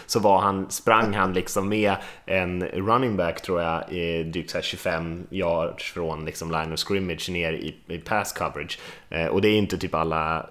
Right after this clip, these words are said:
det, det är inte alla pass rushers som överhuvudtaget får ett sånt uppdrag.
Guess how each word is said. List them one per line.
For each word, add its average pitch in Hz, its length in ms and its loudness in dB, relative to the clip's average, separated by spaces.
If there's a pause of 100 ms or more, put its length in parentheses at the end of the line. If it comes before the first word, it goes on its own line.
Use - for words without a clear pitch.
det, 98 160 4
det 98 160 4
är 101 40 6
inte 101 220 4
alla 85 120 2
pass 87 300 0
rushers 82 280 -2
som 82 400 -4
överhuvudtaget 85 560 0
får 101 340 2
ett 80 80 -4
sånt 76 320 -6
uppdrag. 87 560 -2